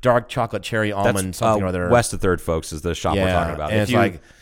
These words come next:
Speaker 2: if you're in the Kingman
Speaker 1: wow.
Speaker 2: area or, you know, within a fifty miles of the Kingman area, go to West of Third.
Speaker 1: Yeah, it
Speaker 2: It's a, it's a trio of ladies, so it's own, it's, it's,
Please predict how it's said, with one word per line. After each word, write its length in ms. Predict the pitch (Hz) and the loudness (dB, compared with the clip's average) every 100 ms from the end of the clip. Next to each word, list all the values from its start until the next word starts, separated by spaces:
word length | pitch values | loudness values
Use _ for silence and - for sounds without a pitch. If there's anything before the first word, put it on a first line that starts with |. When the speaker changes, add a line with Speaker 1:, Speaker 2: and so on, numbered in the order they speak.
| - | -4
Speaker 2:
if 120 | 131 | 0
you're 100 | 151 | 4
in 80 | 160 | 4
the 60 | 160 | 4
Kingman 300 | 180 151 139 | 2 2 2
Speaker 1:
wow. 60 | |
Speaker 2:
area 420 | 127 123 123 120 117 | 4 4 6 4 4
or, 100 | 123 | 0
you 120 | 120 | -2
know, 60 | 113 | -2
within 280 | 117 127 | -2 -2
a 80 | 113 | -2
fifty 360 | 107 - 120 110 | -4 -4 -4 -2
miles 340 | 101 98 95 | -2 -2 -2
of 60 | 92 | -6
the 40 | |
Kingman 220 | 104 92 87 | -8 -6 -4
area, 220 | 87 87 | -4 -4
go 340 | 110 113 117 | 0 2 2
to 120 | 104 98 | 0 -6
West 260 | 95 92 | -6 -6
of 100 | 92 | -8
Third. 300 | - 82 82 - _ | -4 -4 -4 -8 _
Speaker 1:
Yeah, 260 | 139 139 - | -8 -8 -6
it 160 | 135 143 | -6 -2
Speaker 2:
It's 160 | 117 131 | 0 2
a, 200 | 113 - | 2 0
it's 120 | 117 | -2
a 60 | 113 | -2
trio 380 | - 135 131 123 | -4 -4 0 2
of 140 | 113 | 0
ladies, 340 | 110 110 113 110 | 0 0 -2 -2
so 100 | 98 | -4
it's 120 | - - | -6 -6
own, 200 | 113 110 | -6 -6
it's, 180 | 104 - | -8 -6
it's, 200 | 101 92 | -4 -4